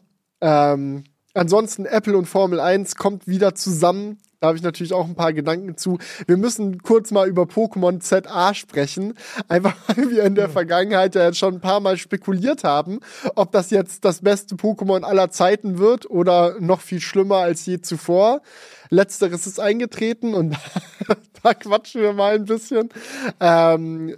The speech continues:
Speaker 1: es gibt noch ein bisschen Feedback zum Model Y Standard in Deutschland, weil wir in der letzten Episode ja über das U-S-Modell gequatscht haben und da ein bisschen spekuliert haben, wie wird das dann, wenn das in Deutschland rauskommt. Jetzt ist es in Deutschland da, da geben wir noch mal ein paar Statements zu ab.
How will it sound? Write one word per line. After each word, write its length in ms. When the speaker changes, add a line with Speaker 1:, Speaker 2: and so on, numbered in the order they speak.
Speaker 1:
es 140
gibt 140
noch 80
ein 100
bisschen 240
Feedback 540
zum 220
Model 300
Y 220
Standard 600
in 200
Deutschland, 600
weil 140
wir 80
in 60
der 100
letzten 280
Episode 480
ja 140
über 240
das 240
U-S-Modell 720
gequatscht 520
haben 320
und 100
da 80
ein 80
bisschen 240
spekuliert 640
haben, 220
wie 160
wird 100
das 120
dann, 180
wenn 100
das 160
in 60
Deutschland 360
rauskommt. 420
Jetzt 180
ist 140
es 160
in 80
Deutschland 420
da, 220
da 240
geben 300
wir 100
noch 100
mal 140
ein 60
paar 180
Statements 520
zu 180
ab. 240